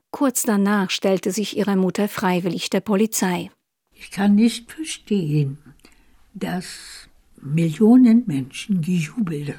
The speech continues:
Speaker 2: haben und viele ihre Hand für das gegeben haben, für etwas,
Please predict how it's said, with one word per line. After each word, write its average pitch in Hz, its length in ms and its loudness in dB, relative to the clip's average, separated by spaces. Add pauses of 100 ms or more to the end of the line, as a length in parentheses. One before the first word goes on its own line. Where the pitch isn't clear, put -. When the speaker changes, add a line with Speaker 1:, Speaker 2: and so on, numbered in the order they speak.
Speaker 2:
haben 143 420 -10 (520)
und 160 220 0
viele 160 540 0 (100)
ihre 151 360 0
Hand 143 240 -6
für 170 140 -10
das 151 360 -4
gegeben 175 560 -8
haben, - 480 -8 (360)
für 175 180 0
etwas, 165 800 -6